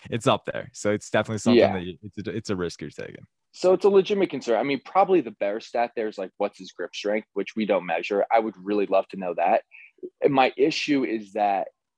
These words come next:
Speaker 2: you see this pop up in his Pittsburgh years, in, in, in my opinion, in some kind of soft fumbles.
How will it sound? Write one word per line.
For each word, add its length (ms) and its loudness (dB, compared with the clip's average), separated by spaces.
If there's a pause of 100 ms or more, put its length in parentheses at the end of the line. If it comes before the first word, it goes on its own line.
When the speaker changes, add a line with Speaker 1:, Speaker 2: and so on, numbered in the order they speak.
(120)
Speaker 2:
you 240 -8
see 540 0
this 500 2 (260)
pop 260 2
up 240 4
in 160 -4
his 160 -12
Pittsburgh 400 -2
years, 260 0
in, 160 -8
in, 220 -4 (100)
in 120 -4
my 220 4
opinion, 440 -2 (280)
in 120 -2
some 300 -4
kind 380 -2
of 120 0
soft 540 2
fumbles. 400 -2